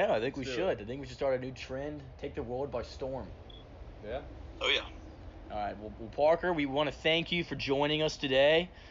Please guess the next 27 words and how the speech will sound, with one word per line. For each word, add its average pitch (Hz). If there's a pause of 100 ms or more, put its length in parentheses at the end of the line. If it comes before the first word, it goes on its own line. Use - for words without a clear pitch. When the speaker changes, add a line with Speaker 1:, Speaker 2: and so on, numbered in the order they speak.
Speaker 2:
Yeah, 120
appreciate 127
you 120
Speaker 3:
Of 113
course. -
Speaker 2:
coming 120
on. 117
Speaker 1:
Had 131
a -
lot 131
of 135
nuggets 135
of 127
wisdom. 147
We, 131
Speaker 3:
Hey, 127
Speaker 1:
we 123
Speaker 3:
thanks 127
for 127
having 143
me. 139
Speaker 1:
appreciate 135
that, 131
man. 156
Of 143
course, 160
no. 151